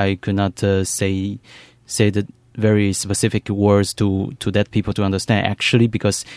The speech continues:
even for now, all these fairs, all these exhibitions that, uh, was actually organized by few people, that, uh, curations or the content,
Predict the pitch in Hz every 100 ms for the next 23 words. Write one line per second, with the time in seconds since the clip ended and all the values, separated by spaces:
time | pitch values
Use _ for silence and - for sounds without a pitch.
0 | - 135 135 123 117 104 101 113 104 117
1 | - 117 110 - - 113 120 113 107 104
2 | - - 110 101 107 - 117 123 - -
3 | - - 104 - 107 101 101 104 98 -
4 | - _ _ 113 110 - 120 117 110 113
5 | 113 107 113 107 101 107 - _ - 139
6 | 127 131 117 147 127 104 - 107 98 -
7 | 117 113 117 - 120 117 120 - 117 110
8 | 104 - 110 110 113 113 117